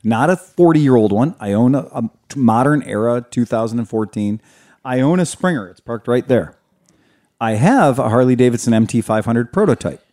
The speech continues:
So I have three Harley Davidsons in my world that I, that I live with, and I enjoy riding them a lot. As much as I will say, "Wow, the Street five hundred was a disaster. It was an abject disaster."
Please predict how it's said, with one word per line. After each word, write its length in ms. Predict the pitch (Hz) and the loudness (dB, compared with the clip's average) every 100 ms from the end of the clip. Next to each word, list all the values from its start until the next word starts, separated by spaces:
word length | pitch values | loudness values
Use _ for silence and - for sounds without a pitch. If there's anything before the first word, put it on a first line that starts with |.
| _ _ _ | _ _ _
So 180 | - 127 | -10 -4
I 80 | 113 | -2
have 140 | 131 123 | -2 -4
three 380 | _ - 240 | _ -2 2
Harley 240 | 220 214 190 | 4 4 2
Davidsons 460 | 160 147 131 139 120 | 0 0 -2 -2 -2
in 220 | 123 123 | -2 -2
my 180 | 113 107 | -4 -4
world 520 | 104 143 120 95 90 | -4 -2 -2 -2 -8
that 120 | 104 | -10
I, 180 | 101 98 | -8 -8
that 200 | 123 113 | -10 -10
I 100 | 104 | -6
live 200 | 117 139 | -4 -4
with, 140 | 92 - | -6 -8
and 120 | 127 | -4
I 60 | 156 | -4
enjoy 320 | 139 131 139 | -2 -4 -4
riding 400 | 127 143 147 104 | -6 -6 -6 -6
them 160 | 104 117 _ _ - | -8 -12 _ _ -20
a 60 | |
lot. 400 | 131 196 110 _ _ _ _ _ _ _ _ _ _ _ _ _ _ _ _ _ - | -16 -16 -18 _ _ _ _ _ _ _ _ _ _ _ _ _ _ _ _ _ 0
As 160 | 147 | 0
much 260 | 143 190 220 | 2 0 2
as 140 | 240 | 0
I 160 | 190 175 | 0 0
will 180 | 165 151 | 0 -4
say, 580 | - 156 117 104 101 117 _ _ _ _ _ _ _ | -4 -4 -4 -4 -8 -12 _ _ _ _ _ _ _
"Wow, 340 | 110 131 95 | -2 -2 -2
the 100 | 98 | -8
Street 300 | 107 - 160 | -8 -4 -4
five 200 | 147 139 | -2 -4
hundred 240 | 120 127 117 | -2 -2 0
was 180 | 104 95 | -4 -6
a 160 | 98 | -10
disaster. 840 | 85 107 92 107 104 101 - - 90 | -12 -12 -10 -10 -12 -16 -20 -20 -12
It 60 | |
was 140 | 117 110 | -8 -8
an 120 | 113 - | -8 -8
abject 580 | 139 135 120 120 113 117 | -6 -6 -4 -4 -4 -4
disaster." 560 | 110 104 110 107 98 | -6 -4 -6 -8 -14